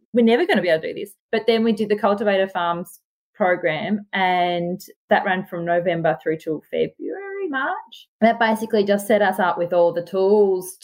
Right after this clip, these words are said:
to know that we could do it. It basically gave us the confidence to be able to say, "Righto, how are we gonna get this farm? We want a farm. That is what we want. That's our end game.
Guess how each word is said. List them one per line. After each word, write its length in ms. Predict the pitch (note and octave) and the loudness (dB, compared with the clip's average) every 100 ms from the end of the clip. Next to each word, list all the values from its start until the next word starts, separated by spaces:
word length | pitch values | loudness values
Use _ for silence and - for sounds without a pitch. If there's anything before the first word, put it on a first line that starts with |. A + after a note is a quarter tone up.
| - | 0
to 560 | G3 E3+ E3 D#3+ D#3+ - _ _ _ _ | 2 2 2 2 0 -2 _ _ _ _
know 520 | G3+ G3+ G3+ F#3+ F#3 | 4 6 6 4 4
that 200 | F3 E3 | 2 0
we 200 | E3 E3 | 0 -4
could 380 | - - D#3+ - | -4 -6 -6 -6
do 160 | - C#3 | -8 -8
it. 140 | - - - | -10 -20 -6
It 40 | D#3+ | 0
basically 300 | E3+ E3 E3+ | 0 -2 -2
gave 180 | F3 | 0
us 80 | E3+ | -2
the 80 | E3+ | -8
confidence 800 | - F3 E3 D#3+ D#3 - - - - | -4 -4 -2 -2 -2 -6 -20 -20 -8
to 260 | F3+ D#3+ D#3+ | -4 -2 -2
be 140 | E3 | 0
able 380 | D#3 C#3+ D3 D3+ - - | 0 0 -4 -8 -8 -4
to 340 | D#3 C#3+ - - - | -2 -2 -4 -8 -2
say, 220 | D3+ D3 | 0 0
"Righto, 560 | D#3 E3 D3 D3 D3+ - | 0 0 0 0 -2 -4
how 320 | - F#3 F#3 | -4 0 2
are 40 | F3 | 2
we 80 | D#3+ | 0
gonna 160 | D#3+ | -4
get 120 | D#3+ | -6
this 120 | - - | -8 -4
farm? 260 | C#3+ D#3 | -4 -2
We 120 | E3 | 2
want 180 | G#3 F#3+ | 4 2
a 80 | F#3+ | 0
farm. 300 | E3 D#3+ D#3+ | -2 -2 0
That 140 | F#3 G3 | 0 0
is 140 | F3 | -2
what 140 | F3 | -4
we 100 | - | -6
want. 360 | E3 E3+ E3+ - | -4 -4 -4 0
That's 240 | G3 G#3 | 0 2
our 180 | G3+ E3 | 0 0
end 200 | D#3+ D#3 | 0 -2
game. 420 | D3+ D3+ D3+ D3+ | -2 -2 -4 -8